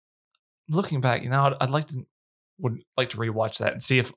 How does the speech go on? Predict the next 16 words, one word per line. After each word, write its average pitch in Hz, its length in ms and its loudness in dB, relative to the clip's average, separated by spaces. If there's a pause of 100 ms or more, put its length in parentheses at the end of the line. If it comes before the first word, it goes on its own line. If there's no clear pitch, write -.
all, 127 520 6 (120)
like, 117 320 2 (360)
like, 131 160 2
all 143 200 2
fifteen 147 320 -2
thousand 139 300 2
pounds, 139 280 0
is 123 100 -6
it 120 80 -6 (100)
all, 120 320 4
was 117 120 2
it 117 80 0
all 117 220 2
going 147 200 2
to 143 60 -4
Miami? 165 480 2